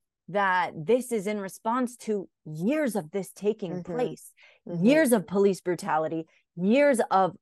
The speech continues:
Speaker 1: us oppressing Black people, never giving them the same opportunities, just in general, like, people of color all around don't have the same opportunities. And that's what this protest is about.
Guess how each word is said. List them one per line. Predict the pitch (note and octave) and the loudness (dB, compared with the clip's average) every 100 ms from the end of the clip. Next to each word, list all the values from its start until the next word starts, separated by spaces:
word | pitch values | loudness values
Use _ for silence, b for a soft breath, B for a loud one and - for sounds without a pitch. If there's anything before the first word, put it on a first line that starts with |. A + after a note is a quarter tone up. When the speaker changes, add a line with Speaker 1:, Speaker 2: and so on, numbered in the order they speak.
| - | 0
Speaker 1:
us | G#3 G#3+ G3 - | 2 2 -4 -2
oppressing | F#3+ F#3+ - C#4+ C#4+ C4 | -2 -2 -2 -2 -2 -4
Black | G3+ G3 F#3+ | -2 -2 -2
people, | G3 G3+ G3 b b _ | -10 -6 -6 b b _
never | G3+ A#3 C4+ | 0 0 0
giving | C4+ A#3+ A3+ | 0 0 0
them | A3 G3+ | -4 -4
the | F#3+ | -8
same | - G#3+ G#3 | -8 -6 -2
opportunities, | F3+ E3 - A3 A#3+ A#3 A3+ A3 G#3+ b b - | -4 -6 -8 -6 -4 -2 -2 -4 -6 b b -8
just | D4+ D4+ | -6 -2
in | A#3+ | 0
general, | F#3 A3 A3 F3 - - | 0 0 0 -4 -6 -10
like, | F3+ F#3 D#3+ - _ - _ _ | -2 -2 -2 -12 _ -20 _ _
people | B3+ C4 G3+ | -6 -2 -2
of | D#3 D3+ | -2 -4
color | G#3+ G#3 E3+ - | -2 0 0 0
all | F3+ E3 | 0 0
around | D#3 D#3+ D3+ B2+ F#2+ - | -4 -6 -8 -10 -14 -14
don't | D#3 F#3+ F3+ | 0 0 2
have | F#3+ E3+ | -2 -2
the | D#3 | -2
same | - F3 E3+ | -6 -6 -4
opportunities. | D3+ D#3 D3 F#3+ F3 D#3+ C3+ C3+ B B B _ | -6 -6 -8 -6 -2 -2 -2 -6 B B B _
And | A3 A3+ E3 | 6 6 6
that's | G#3+ A3+ B3 | 4 4 2
what | A3+ G#3 | 2 4
this | G#3 F#3+ | 2 0
protest | - G3+ G3 F3+ - | 2 2 2 -4 -2
is | E3 | -4
about. | D#3 D#3+ D3+ | -2 2 2